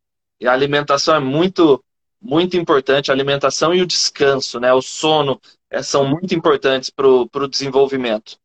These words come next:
né? Dependente do objetivo da pessoa, se ela quer competir, se ela quer só emagrecer,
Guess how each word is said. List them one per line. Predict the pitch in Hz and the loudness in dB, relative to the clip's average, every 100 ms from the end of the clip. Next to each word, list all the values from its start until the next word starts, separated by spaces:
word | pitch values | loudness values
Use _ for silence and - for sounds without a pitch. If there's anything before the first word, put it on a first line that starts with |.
| - | -6
né? | 123 139 139 | 0 0 0
Dependente | 120 135 135 143 151 160 | 0 0 2 0 0 -2
do | 160 | 0
objetivo | 165 151 147 135 - 156 147 | 0 0 0 -2 -2 -2 -2
da | 135 | -2
pessoa, | 123 - 131 147 160 - _ _ | -4 -2 2 2 2 0 _ _
se | - | -4
ela | 131 139 | -2 0
quer | 143 139 | -2 -4
competir, | 131 120 - 151 147 | -6 -8 -8 -6 -2
se | |
ela | 143 135 | 0 0
quer | 143 131 | -2 -2
só | 147 | -2
emagrecer, | 143 135 127 123 - 139 147 151 | 0 0 -2 -6 -4 2 4 2